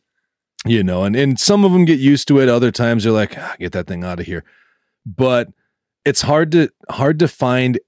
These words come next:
a story that you're gonna focus on, like, over, you know, say you're gonna hang out with your family for a weekend or something.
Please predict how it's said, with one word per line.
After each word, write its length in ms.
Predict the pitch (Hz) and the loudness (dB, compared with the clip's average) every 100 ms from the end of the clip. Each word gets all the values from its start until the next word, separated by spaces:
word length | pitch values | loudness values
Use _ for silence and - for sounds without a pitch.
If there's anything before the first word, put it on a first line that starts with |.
| _ | _
a 240 | 107 110 | -6 -2
story 760 | 113 - - 110 107 85 76 76 _ _ _ - | -2 -2 -2 -2 -2 -4 -8 -12 _ _ _ -6
that 100 | 104 | -2
you're 120 | 117 | 0
gonna 140 | 120 117 | 0 -2
focus 480 | - 127 117 123 117 | 0 0 0 -2 0
on, 360 | 107 104 101 | 0 -2 -2
like, 200 | 98 95 | -4 -4
over, 340 | - 98 95 92 | -4 -4 -4 -4
you 100 | 101 | -4
know, 80 | 92 | -4
say 200 | - 120 | -2 0
you're 120 | 113 | 0
gonna 280 | 107 98 92 | -2 -2 -2
hang 180 | 98 | -2
out 80 | 98 | -2
with 80 | 90 | -4
your 60 | 87 | -6
family 320 | - 92 92 | -6 -6 -4
for 160 | 90 90 | -6 -6
a 60 | 85 | -6
weekend 460 | 87 85 87 78 | -8 -8 -8 -8
or 60 | 78 | -8
something. 460 | - 80 76 80 | -8 -10 -8 -10